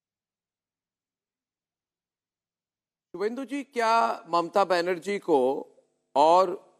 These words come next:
उनके, अ, भतीजे को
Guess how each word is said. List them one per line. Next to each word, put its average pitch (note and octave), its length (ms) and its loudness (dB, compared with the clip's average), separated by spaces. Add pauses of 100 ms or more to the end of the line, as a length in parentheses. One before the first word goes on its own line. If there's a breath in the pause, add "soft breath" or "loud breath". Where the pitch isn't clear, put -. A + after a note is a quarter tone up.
(500)
उनके, F3 600 2
अ, C3 480 0
भतीजे C#3+ 480 0
को C3 460 -2